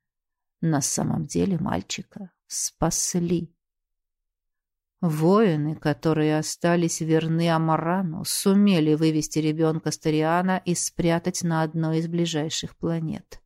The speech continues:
Это было сделано тайно даже для его матери. Лаурика, как и все остальные, была уверена, что её сын умер. Веками потомки Радса правили тарианцами,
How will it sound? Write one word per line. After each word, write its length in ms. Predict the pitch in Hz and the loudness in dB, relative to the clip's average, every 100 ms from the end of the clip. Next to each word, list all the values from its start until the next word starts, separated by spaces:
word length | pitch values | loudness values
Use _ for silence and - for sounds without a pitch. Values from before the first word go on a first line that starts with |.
| _ _ _ _ _ _ _ _ _ _ _ | _ _ _ _ _ _ _ _ _ _ _
Это 280 | 190 185 190 | 4 4 4
было 280 | 180 180 180 | 4 6 4
сделано 520 | 160 185 180 175 170 | 4 4 4 4 2
тайно 480 | - 180 175 175 165 | 2 4 4 4 0
даже 380 | 165 175 180 190 | 2 2 4 0
для 200 | 196 185 | 2 2
его 380 | 185 180 180 | 2 0 2
матери. 580 | 180 196 - 151 151 165 _ _ _ _ _ - | 2 0 -2 -6 -6 -12 _ _ _ _ _ 2
Лаурика, 640 | 233 240 226 214 208 208 | 6 8 8 6 2 0
как 180 | 196 185 | -2 0
и 60 | |
все 240 | 180 - 175 | 0 2 0
остальные, 640 | - - 165 165 175 180 | 2 0 2 2 2 2
была 320 | 180 180 170 | 2 4 4
уверена, 520 | 165 151 165 160 160 160 | 4 4 2 4 2 -2
что 220 | - 160 | -2 -2
её 380 | 151 151 156 160 | 0 0 2 0
сын 540 | - - 160 151 160 _ | -2 -4 -2 -4 -6 _
умер. 480 | 190 185 147 - - _ _ _ _ _ _ _ _ _ _ | 2 2 0 -6 -14 _ _ _ _ _ _ _ _ _ _
Веками 840 | - 151 151 - - 170 165 151 151 | -6 0 0 -2 -2 0 2 -2 -4
потомки 680 | - - - 156 156 - | -4 -6 -2 -2 -2 -4
Радса 540 | 151 160 147 - - 156 | -4 -4 -6 -4 -4 -4
правили 560 | - 160 147 156 156 151 | -6 -2 -2 -2 -4 -4
тарианцами, 1000 | - 147 147 160 165 - - - 196 | -2 -2 0 -2 -4 -6 -6 -8 -10